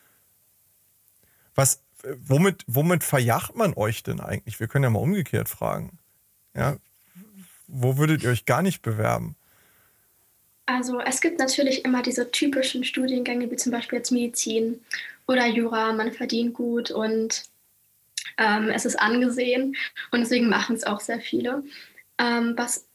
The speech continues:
Speaker 2: mich persönlich dann eher abschrecken würde, ist, ähm, dass sehr viel erwartet wird, so wie zum Beispiel ein eins Komma nuller Schnitt oder,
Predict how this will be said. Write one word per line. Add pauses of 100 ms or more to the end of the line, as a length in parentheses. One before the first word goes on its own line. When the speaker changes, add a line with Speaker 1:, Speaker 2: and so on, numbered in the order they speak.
(220)
Speaker 2:
mich
persönlich
dann
eher
abschrecken
würde,
ist,
ähm, (320)
dass (180)
sehr
viel
erwartet
wird,
so
wie
zum
Beispiel
ein
eins
Komma
nuller
Schnitt
oder,